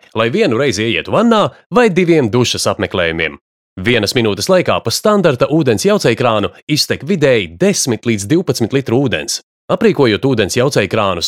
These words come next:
un dušas klausules ar ūdeni taupošām ierīcēm, aeratoriem, ūdens patēriņu iespējams samazināt līdz piecdesmit procentiem.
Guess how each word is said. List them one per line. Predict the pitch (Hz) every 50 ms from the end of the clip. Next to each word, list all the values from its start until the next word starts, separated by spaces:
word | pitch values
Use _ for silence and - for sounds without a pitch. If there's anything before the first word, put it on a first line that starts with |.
| - 117
un | 127 131 117
dušas | 147 214 208 - - -
klausules | - 160 156 175 135 - 117 104 95 - -
ar | 113 101 - -
ūdeni | 160 190 180 120 104 92 90 -
taupošām | 131 117 - 104 92 - 101 85 98 - -
ierīcēm, | 233 240 196 120 95 - 104 82 73 - - _ _ _ - 156
aeratoriem, | 202 208 180 147 120 101 - 104 92 90 85 78 76 - _ _ _ _ _
ūdens | - 247 254 220 226 190 - -
patēriņu | 190 180 185 180 165 156 156 147 143 -
iespējams | 143 135 - - 139 127 120 110 98 - -
samazināt | 135 123 117 95 107 110 98 90 - - 110
līdz | 95 95 92 87 - -
piecdesmit | _ 196 226 214 143 123 123 135 113 - 113 92 -
procentiem. | - 101 98 - 104 90 80 - 85 78 73 69